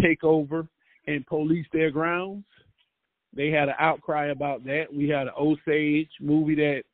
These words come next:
Killing of the Flower Moon. So for him to stand there and say it's linear,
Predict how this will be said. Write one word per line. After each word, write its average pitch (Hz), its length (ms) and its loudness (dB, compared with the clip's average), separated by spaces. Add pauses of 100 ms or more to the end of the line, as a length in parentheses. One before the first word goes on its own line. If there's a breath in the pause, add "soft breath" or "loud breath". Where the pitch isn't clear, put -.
(420)
Killing 160 280 4
of 151 180 4
the 139 400 4
Flower 160 320 4
Moon. 160 500 2 (600)
So 208 300 4 (920)
for 196 140 -4
him 262 240 -2
to 190 100 -6 (100)
stand 233 300 0
there 185 240 2
and 165 160 0
say 170 360 0 (1400)
it's 214 260 -4 (300)
linear, 151 760 4